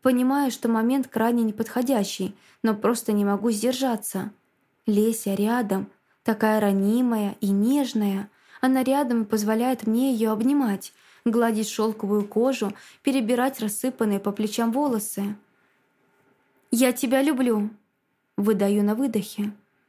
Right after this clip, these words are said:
«Черт, как же я тебя люблю!» Леся всхлипывает и прижимается еще плотнее. «И я тебя, Никит»,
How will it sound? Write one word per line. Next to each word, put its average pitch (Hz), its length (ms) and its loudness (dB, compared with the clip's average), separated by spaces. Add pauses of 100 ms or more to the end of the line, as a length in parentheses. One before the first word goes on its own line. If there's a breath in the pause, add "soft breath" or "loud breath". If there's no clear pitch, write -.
(120)
«Черт, 202 600 -4 (220)
как 269 260 2
же 247 120 -2
я 233 200 2
тебя 233 280 0
люблю!» 247 520 2 (580)
Леся 220 320 2
всхлипывает 208 920 -4
и 254 60 -2
прижимается 233 720 0
еще 202 200 -4
плотнее. 220 720 0 (880)
«И 262 60 2
я 262 280 2
тебя, 220 280 -2
Никит», 233 600 0